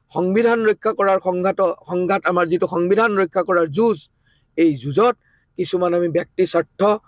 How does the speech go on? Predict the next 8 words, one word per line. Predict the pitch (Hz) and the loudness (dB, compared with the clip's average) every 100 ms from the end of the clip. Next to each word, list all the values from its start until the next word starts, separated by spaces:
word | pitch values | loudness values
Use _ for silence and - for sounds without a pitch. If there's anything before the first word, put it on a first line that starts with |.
| _ _ - | _ _ 0
পৰিহাৰ | 170 170 185 185 180 | 2 4 2 0 0
কৰি | 185 220 - _ _ | 0 0 -4 _ _
আগুৱাব | 156 160 202 190 | -4 0 2 2
লাগিব। | 180 175 190 214 208 _ _ | 2 0 0 0 -2 _ _
দেশখন | 143 - - - 196 190 | -4 -4 -4 -4 -2 0
ৰক্ষাৰ | 175 - 185 | -2 0 -2
স্বাৰ্থত, | 175 180 - - 170 - _ 143 | 0 -2 0 0 0 -2 _ -2
গণতন্ত্ৰ | 208 220 214 190 180 | 2 2 2 0 2